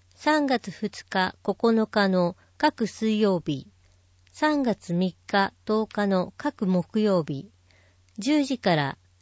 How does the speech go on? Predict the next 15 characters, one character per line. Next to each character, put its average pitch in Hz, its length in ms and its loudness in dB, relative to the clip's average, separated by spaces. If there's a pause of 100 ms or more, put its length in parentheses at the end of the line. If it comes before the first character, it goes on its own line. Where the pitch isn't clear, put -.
(280)
十 269 280 2
一 262 320 -4
時 226 160 -4
か 151 180 -4
ら。 143 220 -6 (920)
対 269 240 0
象、 233 540 0 (240)
満 269 360 2
一 196 140 -2
歳 254 420 0
以 240 60 -2
上 196 240 2
の 165 160 0
親 180 240 0
子。 - 360 -6